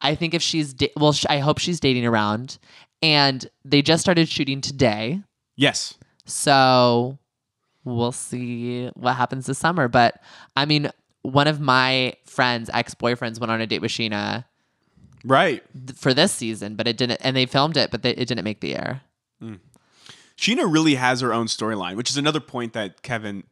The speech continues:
Speaker 2: made on, um,
Speaker 1: I
Speaker 2: his
Speaker 1: would want,
Speaker 2: article.
Speaker 1: uh, Sheena to have her own show. I could watch a whole, like, Sheena in the City.
Speaker 2: Could you
Speaker 1: Like,
Speaker 2: really?
Speaker 1: I could watch Sheena move to New York and try to, like, make it in New York. I feel like that would be such a good show.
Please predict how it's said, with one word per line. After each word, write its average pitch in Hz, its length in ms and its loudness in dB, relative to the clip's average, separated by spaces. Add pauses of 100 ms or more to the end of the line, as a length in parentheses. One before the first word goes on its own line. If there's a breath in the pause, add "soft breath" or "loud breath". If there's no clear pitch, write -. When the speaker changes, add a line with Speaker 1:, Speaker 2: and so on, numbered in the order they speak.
Speaker 2:
made 98 280 -10
on, 95 360 -12
um, 90 440 -16 (480)
Speaker 1:
I 180 120 2
Speaker 2:
his 294 80 0
Speaker 1:
would 508 120 6
want, 440 260 6
Speaker 2:
article. 175 220 2
Speaker 1:
uh, 156 40 -12
Sheena 202 340 4
to 170 60 4
have 151 180 2
her 120 60 2
own 113 140 2
show. - 160 0
I 170 120 0
could 240 120 0
watch 262 140 4
a 233 60 4
whole, 190 120 4
like, 151 160 4
Sheena 156 260 2
in 147 120 0
the 139 80 0
City. 135 200 0
Speaker 2:
Could - 40 6
you 160 40 4
Speaker 1:
Like, 139 140 4
Speaker 2:
really? 127 280 -2 (160)
Speaker 1:
I 170 120 2
could 254 120 -4
watch 294 160 4
Sheena 156 300 2
move 156 160 2
to - 140 -4
New 139 60 -2
York 131 260 4
and 147 80 -6
try 131 180 0
to, 127 60 -4
like, 135 180 0
make 123 220 0
it 131 60 0
in 127 100 -2
New 117 60 -4
York. 117 180 2
I 127 100 0
feel 143 140 2
like 147 120 4
that 127 120 4
would 131 80 -2
be 147 240 0
such - 400 0
a 139 40 -8
good 123 180 -10
show. - 380 -10